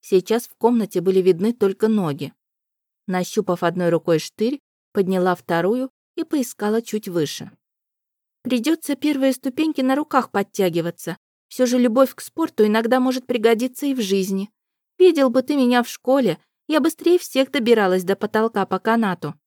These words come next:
Перенеся вес на одну руку и помогая ногами,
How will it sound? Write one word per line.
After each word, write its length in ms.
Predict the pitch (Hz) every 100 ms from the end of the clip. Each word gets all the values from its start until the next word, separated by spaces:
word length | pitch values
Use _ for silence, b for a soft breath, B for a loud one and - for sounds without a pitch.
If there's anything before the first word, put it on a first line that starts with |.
| _ _ _ _ _ _ _ -
Перенеся 540 | 202 190 196 - 277
вес 260 | 233 220 208
на 160 | 185
одну 280 | 175 185 185
руку 340 | 196 254 190 170
и 140 | 196
помогая 520 | 202 196 196 196 196
ногами, 600 | 185 180 175 220 240 165